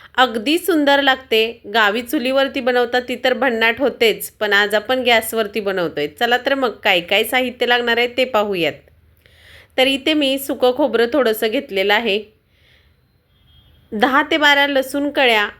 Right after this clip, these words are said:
आणि अर्धा इंच आल्याचा तुकडा घेतलेला आहे हा. एक टोमॅटो घेतलाय, बीज काढलं नाही, आहे तसंच आहे बरं का याला.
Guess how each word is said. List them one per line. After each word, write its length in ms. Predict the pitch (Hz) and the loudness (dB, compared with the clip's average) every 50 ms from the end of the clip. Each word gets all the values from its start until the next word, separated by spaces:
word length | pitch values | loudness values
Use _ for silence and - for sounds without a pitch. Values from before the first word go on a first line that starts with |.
| _ _ | _ _
आणि 460 | 226 220 214 214 226 240 240 240 - - - | 0 0 2 2 0 -2 -2 -4 -6 -4 -2
अर्धा 300 | 220 220 214 196 208 226 | 0 2 2 4 4 4
इंच 320 | 247 262 262 262 247 254 | 4 4 0 -2 -2 2
आल्याचा 420 | 294 269 240 226 226 226 220 - 262 | 2 2 4 2 0 -2 -2 -4 -4
तुकडा 400 | 262 - 262 - 226 214 214 208 | -4 -6 -4 -2 0 2 2 2
घेतलेला 460 | 208 254 - - 180 170 165 165 180 | 0 -2 -4 -2 -2 -2 0 0 0
आहे 200 | 190 226 196 180 | 0 0 0 -2
हा. 160 | 190 156 139 139 - - _ _ _ _ _ _ _ _ _ _ _ _ _ _ _ _ _ _ _ - - - - - - _ - | -2 -2 -4 -6 -10 -18 _ _ _ _ _ _ _ _ _ _ _ _ _ _ _ _ _ _ _ -20 -20 -20 -20 -20 -8 _ -2
एक 180 | 269 277 277 - | -2 -2 0 0
टोमॅटो 400 | 320 294 285 285 370 349 - 320 | 0 2 2 0 0 0 0 -2
घेतलाय, 380 | 294 349 - - 247 233 220 226 | -2 -2 -4 -2 0 0 0 0
बीज 320 | 220 226 254 262 247 - | 0 -2 -4 -4 -4 -2
काढलं 380 | - 285 254 240 226 233 233 240 | 0 0 2 2 0 -2 -2 0
नाही, 280 | 247 262 269 247 - - | 0 -2 -2 -2 -4 -2
आहे 280 | - 220 240 254 220 214 220 | -2 -4 -2 -2 -4 -4 -4
तसंच 280 | 233 233 - 240 233 269 | -6 -8 -8 -6 -4 -4
आहे 200 | 262 262 254 208 | -2 -2 -2 -2
बरं 180 | 208 220 220 214 | 0 -2 -2 -2
का 120 | 208 190 | -2 0
याला. 260 | 170 160 165 185 226 | 0 0 2 0 0